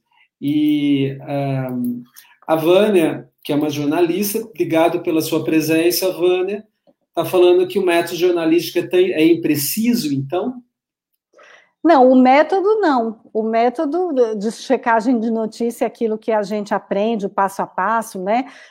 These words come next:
Speaker 2: Pesquisar, ouvir, ouvir mais de uma fonte,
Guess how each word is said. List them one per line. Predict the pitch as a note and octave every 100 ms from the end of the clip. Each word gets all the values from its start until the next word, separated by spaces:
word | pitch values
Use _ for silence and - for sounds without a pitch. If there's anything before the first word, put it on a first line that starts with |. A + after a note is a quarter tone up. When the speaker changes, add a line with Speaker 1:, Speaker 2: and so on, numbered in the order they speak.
| _ -
Speaker 2:
Pesquisar, | G3 G3 - G#3 E3 G3+ A3+ A3
ouvir, | G3+ G#3 D#3 F#3+ A3+ G#3+
ouvir | F#3 F#3+
mais | G3+ G3+
de | F#3+
uma | G3+ F#3
fonte, | - F#3+ G3 A3 A3 - G3